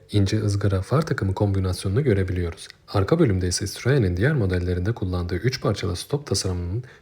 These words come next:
çok daha agresif bir versiyonu karşımıza çıkıyor. Bagaj kapağının üzerinde bulunan Aircross yazısı ise Citroen ifadesinin yerini almış.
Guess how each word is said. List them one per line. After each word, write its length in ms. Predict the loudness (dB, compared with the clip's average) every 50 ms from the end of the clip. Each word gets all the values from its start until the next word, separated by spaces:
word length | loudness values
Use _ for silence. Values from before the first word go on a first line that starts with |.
| -6
çok 260 | 2 2 2 2 4
daha 200 | 0 0 0 0 0
agresif 420 | -2 -2 0 0 -2 -4 -4 -2 -4
bir 160 | -4 -2 0
versiyonu 420 | -2 -2 -2 -2 -4 -4 -4 -4
karşımıza 500 | -4 -4 -4 -4 -2 -2 -2 -2 -2 -4
çıkıyor. 340 | -4 -6 -8 -8 -10 -10 -10 -12 -18 -20 -20 _ -8 -4
Bagaj 260 | -2 0 0 0 0
kapağının 420 | 0 -2 -2 0 0 0 0 -2
üzerinde 440 | -2 -2 0 0 0 0 0 0 0
bulunan 320 | 0 0 -2 -2 -2 -4 -4
Aircross 640 | -2 -2 -2 -2 -2 -4 -4 -2 -2 -2 -2 -2
yazısı 300 | -4 -2 -2 -2 -2 -2
ise 240 | -2 -2 -2 -2 -4 -6 -8 -14
Citroen 440 | -14 -12 -10 -4 0 0 2 2 0
ifadesinin 760 | -2 -4 -2 -2 0 -2 0 -2 -2 -2 -2 -2 -2 0 0
yerini 280 | 0 0 0 0 0 -2
almış. 540 | -2 -2 -6 -8 -10 -10 -12 -12 -14 _